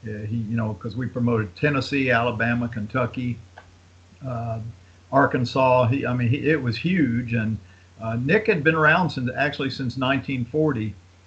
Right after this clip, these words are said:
And, uh, just to give you a little, um, background on what he actually gave to, to Tennessee, uh, to the,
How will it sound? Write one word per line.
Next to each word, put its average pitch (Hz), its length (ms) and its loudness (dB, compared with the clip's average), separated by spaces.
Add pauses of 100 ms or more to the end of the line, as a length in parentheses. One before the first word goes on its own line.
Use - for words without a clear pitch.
(260)
And, 127 300 -2
uh, 117 40 0
just 180 320 0
to - 60 -10
give 185 180 0
you 175 180 4
a - 20 2
little, 147 640 4
um, 120 600 0 (360)
background 147 640 2
on 120 180 0
what 139 200 0
he 131 200 2
actually 123 500 0
gave 135 500 0
to, 117 240 -2
to 104 200 -8
Tennessee, 113 720 -6
uh, 104 140 -12
to 120 180 -8
the, 107 200 -8